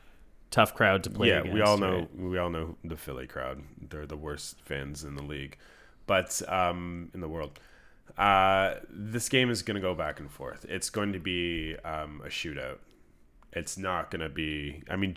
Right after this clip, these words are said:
Speaker 2: we all know who Jalen Hurts is. We all know the weapons he has and the weapons he got this year, and how good, in quotation marks, the Eagles are this year. Um, but this, I think, is going to be the game to watch. This and the Bills-Bengals game. Obviously, we all know that's gonna be a good game.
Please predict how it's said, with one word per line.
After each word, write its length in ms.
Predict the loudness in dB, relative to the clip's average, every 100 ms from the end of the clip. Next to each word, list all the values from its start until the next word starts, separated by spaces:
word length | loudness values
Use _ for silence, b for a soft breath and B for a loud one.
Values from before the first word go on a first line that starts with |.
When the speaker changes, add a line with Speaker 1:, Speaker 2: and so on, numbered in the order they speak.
| 0
Speaker 2:
we 120 | 4
all 120 | 6
know 120 | 4
who 120 | 0 -2
Jalen 320 | -2 -2 -4
Hurts 280 | -6 -8 -8
is. 180 | -8 -4
We 80 |
all 160 | -2 -2
know 280 | -2 -4 -4
the 120 | -4
weapons 400 | -4 -4 -6 -8
he 120 | -8
has 340 | -8 -6 -6 -6
and 80 |
the 40 | -4
weapons 280 | -4 -6 -8
he 80 | -6
got 340 | -2 -2 -4
this 220 | -10 -8
year, 180 | -6 -6
and 80 | -6
how 460 | -4 -4 -4 -6 -10 b b b b b b b b b -20 -14 0
good, 460 | 8 10 8 6 0
in 160 | 0 2
quotation 480 | 0 0 -2 -2
marks, 300 | 0 -2 -2
the 80 | -6
Eagles 340 | -4 -4 -4 0
are 240 | 0 0
this 200 | -4 -6
year. 300 | -4 -4 -4 B B B -2
Um, 580 | 2 2 2 -2 -10 -12 -12
but 280 | 0 0 2
this, 280 | 6 6 4
I 160 | 2 2
think, 340 | 2 0 0
is 80 | -4
going 240 | -4 -4
to 80 | -4
be 100 | -6
the 100 | -6
game 300 | -6 -6 -8
to 80 | -8
watch. 300 | -6 -8 0
This 360 | 4 6 4 2
and 300 | 2 2 0
the 40 |
Bills-Bengals 840 | 0 0 0 -2 -6 -6 -6 -8 -10
game. 180 | -8 -6
Obviously, 320 | -6 -6 -6
we 100 | -6
all 100 | -4
know 140 | -4 -6
that's 180 | -6 -8
gonna 160 | -10
be 100 | -10
a 40 | -10
good 160 | -10
game. 240 | -10 -10